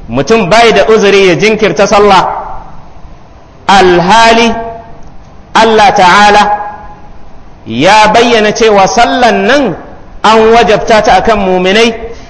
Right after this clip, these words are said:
kuma akan waɗansu lokuta wanda aka bayyana bayanin sa ya zo cikin hadisan manzon Allah sallallahu alaihi wa sallam,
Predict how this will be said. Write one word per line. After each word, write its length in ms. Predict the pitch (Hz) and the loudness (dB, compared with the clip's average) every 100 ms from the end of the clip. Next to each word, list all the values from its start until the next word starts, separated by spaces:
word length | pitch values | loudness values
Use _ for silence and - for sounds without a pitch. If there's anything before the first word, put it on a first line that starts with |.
| - - | -20 -4
kuma 240 | 226 240 190 | 0 0 0
akan 380 | 190 233 214 190 | 0 0 0 0
waɗansu 480 | 208 233 220 220 214 | 0 0 0 0 2
lokuta 680 | 226 226 226 233 226 196 180 | 4 4 2 0 2 2 4
wanda 440 | 208 214 202 170 | 2 2 0 0
aka 200 | 202 180 | 0 0
bayyana 640 | 165 202 208 185 196 214 - - - - - - - - 113 104 | 0 0 0 0 0 -2 -4 -14 -20 -20 -20 -20 -18 -16 -16 -4
bayanin 640 | 151 156 190 220 240 233 190 | 0 2 2 2 2 0 -2
sa 120 | 185 | -2
ya 60 | 185 | -2
zo 80 | 190 | -4
cikin 240 | 180 196 190 | -6 -6 -2
hadisan 360 | 170 170 185 | -2 -2 -4
manzon 320 | 175 165 170 | -4 -4 -2
Allah 160 | 175 165 | -2 0
sallallahu 480 | 160 170 160 165 156 151 | 0 -2 -2 0 0 2
alaihi 240 | 156 156 | 2 0
wa 160 | 151 143 | 0 0
sallam, 560 | 165 156 151 151 - | 0 0 0 0 -6